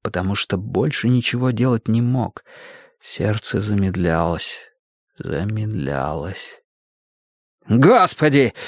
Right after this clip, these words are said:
крикнул кто-то. «Зед, бери его! Питерсон, вы знаете, где живет доктор Мэлори? На Нассау-стрит!»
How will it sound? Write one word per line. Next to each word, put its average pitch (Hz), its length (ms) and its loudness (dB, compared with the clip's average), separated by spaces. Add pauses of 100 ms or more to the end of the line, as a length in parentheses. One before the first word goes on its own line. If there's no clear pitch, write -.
(140)
крикнул 113 380 0
кто-то. 87 360 -2
«Зед, 143 340 4
бери 254 360 6
его! 147 280 4 (400)
Питерсон, 151 540 4
вы 151 140 6
знаете, 165 320 4
где 180 160 4
живет 185 300 4
доктор 185 340 4
Мэлори? 147 480 4 (180)
На 160 140 6
Нассау-стрит!» 196 880 4